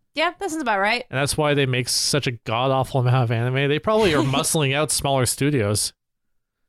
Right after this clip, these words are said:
Speaker 1: I
Speaker 2: which
Speaker 1: believe it.
Speaker 2: kind of would suck, 'cause Aniplex is, like, produces, like, most anime. <laughs>
Speaker 1: Yeah. It's like Aniplex owns A one. A one contracts out to dozens of tiny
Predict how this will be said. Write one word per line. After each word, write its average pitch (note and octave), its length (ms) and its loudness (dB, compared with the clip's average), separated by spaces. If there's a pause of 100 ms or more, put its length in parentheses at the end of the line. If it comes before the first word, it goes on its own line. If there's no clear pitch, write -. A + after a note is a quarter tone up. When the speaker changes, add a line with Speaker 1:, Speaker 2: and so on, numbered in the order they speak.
(160)
Speaker 1:
I A#3 60 -8
Speaker 2:
which G#3 60 -6
Speaker 1:
believe G3+ 240 0
it. G#3 160 0
Speaker 2:
kind E3 160 0
of B2 240 -2
would A#2 180 -6
suck, - 420 -4 (240)
'cause B2 140 -6
Aniplex C3+ 540 -2
is, A2 100 -2
like, A#2 160 -2 (680)
produces, A#2+ 500 -2
like, G2+ 200 -10
most G#2+ 460 -6
anime. G#2+ 360 -6 (180)
<laughs> - 160 -20
Speaker 1:
Yeah. G#3+ 400 -2 (640)
It's - 160 -10
like G#3+ 240 -4 (200)
Aniplex A#3+ 460 -4
owns G#3+ 380 -2
A G3+ 160 -2
one. F#3 360 -4
A G#3 120 -6
one G#3+ 240 -2
contracts G3+ 720 -4
out F#3+ 260 -2
to G#3 120 -6
dozens G3+ 640 -4
of F#3+ 180 -6
tiny F#3+ 680 -4